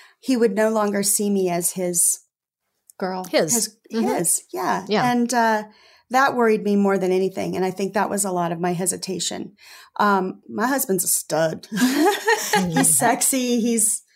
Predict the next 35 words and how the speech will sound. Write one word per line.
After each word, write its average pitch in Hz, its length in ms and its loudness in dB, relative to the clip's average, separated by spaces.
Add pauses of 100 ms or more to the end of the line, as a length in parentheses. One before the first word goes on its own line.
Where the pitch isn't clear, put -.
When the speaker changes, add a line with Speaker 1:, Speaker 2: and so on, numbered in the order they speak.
(280)
Speaker 1:
yeah. 247 540 0
I, - 540 2
I 349 40 4
didn't, 392 260 0 (200)
I 403 60 0
don't 466 160 2
know 415 140 -2
why. 320 260 2
I, 254 240 0 (100)
I, 240 240 4 (500)
I 262 160 0
didn't 320 240 2
think 277 200 -2
I 214 100 4
was 202 160 0
gonna 202 180 2
have 196 360 0 (120)
a 208 60 -4
hard 190 320 -4
time 190 220 0
seeing 190 280 0
him 202 120 0
with 196 80 -2
someone 208 280 0
else, 208 220 0
and 202 200 0
seeing 240 360 0
him 277 180 0
with 240 120 2
someone 175 280 2
else, 185 380 0 (540)
I 262 100 0
enjoyed 381 680 -4
seeing 370 320 2
him 339 340 2